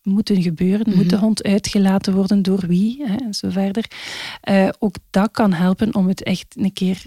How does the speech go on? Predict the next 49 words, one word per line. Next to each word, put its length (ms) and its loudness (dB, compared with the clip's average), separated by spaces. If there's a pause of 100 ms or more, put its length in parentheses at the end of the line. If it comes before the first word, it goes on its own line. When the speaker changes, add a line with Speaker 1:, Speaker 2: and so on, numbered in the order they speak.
Speaker 1:
overzichtelijk 600 0
te 140 0
maken. 420 2
Oké, 220 -6
wat 180 0
zijn 140 0
de 100 0
taken? 340 -2
Wat 120 2
wordt 200 -2
er 80 -2
verwacht 360 -2
van 180 0
wie? 220 2 (400)
Bij 140 0
kleuters 480 4
bijvoorbeeld, 560 2
hè, 180 -2 (500)
ik 240 -10
verwacht 340 -2
dat 100 -6
je 160 -10
eet, 420 -2
hè, 140 -4
dat 120 -18
je 160 -6
kleren 460 2
aandoet, 340 2 (100)
dat 120 -14
je 120 -8
tanden 320 2
poetst, 400 -6
hè, 140 -4
en 140 -6
dan 180 -4
ben 80 -2
je 80 -4
klaar 280 0
voor 100 -2
school. 380 0 (380)
Dat 180 -6
dat 180 -2
heel 280 4
duidelijk 400 2
is. 120 -2
Maak 220 2
dat 140 2
ook 140 -2
visueel. 640 2